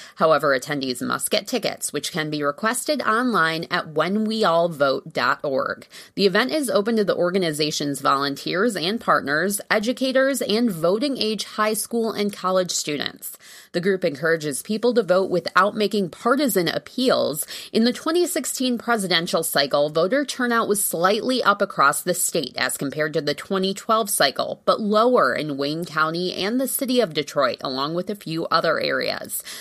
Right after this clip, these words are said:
The rally takes place after Michigan's March tenth presidential primary. Michiganders will also go to the polls on August fourth for the state primary and November third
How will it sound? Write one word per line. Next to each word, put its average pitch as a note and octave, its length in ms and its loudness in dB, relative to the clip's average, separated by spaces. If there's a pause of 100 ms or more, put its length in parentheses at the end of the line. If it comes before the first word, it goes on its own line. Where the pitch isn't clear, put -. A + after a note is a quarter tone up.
(120)
The F#3 120 0
rally B3 300 4
takes D4 360 -4
place B3 360 0
after G#3+ 320 -2
Michigan's G3+ 540 -2
March C#3+ 460 -4
tenth G3+ 460 -4
presidential C#3 600 -2
primary. D3 640 -2 (200)
Michiganders A#3+ 580 2
will G3+ 160 4
also F#3+ 340 2
go G#3 140 2
to G3+ 80 0
the E3+ 120 -2
polls A#3 360 2
on D3 240 0
August C#3+ 460 -2
fourth C#4+ 380 2
for F#3+ 100 0
the E3+ 100 2
state - 380 -2
primary B3 720 0
and C#4 140 0
November A3 420 0
third D3 380 0